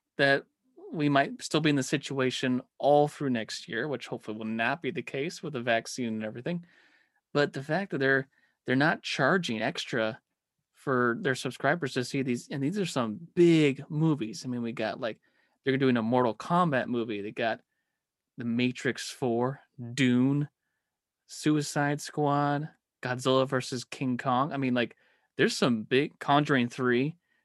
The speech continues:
All these movies that are slated to come out next year are gonna release on H B O Max for subscribers. And it makes me wonder, will other studios follow suit on, you know, like Disney? Will Disney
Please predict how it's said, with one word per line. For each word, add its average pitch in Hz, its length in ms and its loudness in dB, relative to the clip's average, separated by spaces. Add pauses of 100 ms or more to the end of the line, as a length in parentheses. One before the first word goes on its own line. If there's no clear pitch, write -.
(200)
All 170 260 6
these 202 220 4
movies 139 760 2 (220)
that 120 280 2 (180)
are 135 100 0
slated 131 320 0
to 123 40 -4
come 135 140 -8
out 156 160 0
next 113 300 -6
year 113 260 -6 (460)
are 127 100 0
gonna 123 160 2
release 113 320 0
on 120 80 -4
H 117 240 -6
B 127 80 -4
O 117 60 -6
Max 117 300 -8
for 135 120 -10
subscribers. 120 880 -8 (460)
And 139 100 0
it 127 60 2
makes 143 280 -2
me 151 80 0
wonder, 139 400 2
will - 300 0
other 156 480 4 (200)
studios 131 640 2
follow 120 280 2
suit 139 360 -4 (180)
on, 127 260 -2 (160)
you 135 100 -2
know, 110 280 -8 (600)
like 131 140 -2
Disney? 160 260 4
Will 117 100 2
Disney 131 560 2